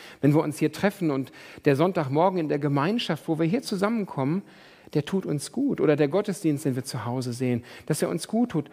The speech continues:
Wunderbar, wenn das so ist. Aber was, wenn nicht? Was, wenn uns die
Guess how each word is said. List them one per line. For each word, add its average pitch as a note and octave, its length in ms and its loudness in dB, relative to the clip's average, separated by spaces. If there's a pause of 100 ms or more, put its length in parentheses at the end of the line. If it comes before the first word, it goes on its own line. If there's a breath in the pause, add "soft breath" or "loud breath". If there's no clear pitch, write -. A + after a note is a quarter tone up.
(120 loud breath)
Wunderbar, F#3+ 640 2
wenn F3+ 120 -4
das E3 200 -8
so F#3 80 -6
ist. - 420 -10 (880)
Aber B2+ 200 -2
was, C3 260 -8
wenn B2+ 140 0
nicht? - 300 -4 (1300 loud breath)
Was, F#3+ 220 2
wenn F#3+ 100 2
uns F#3 200 -4
die D3+ 240 -4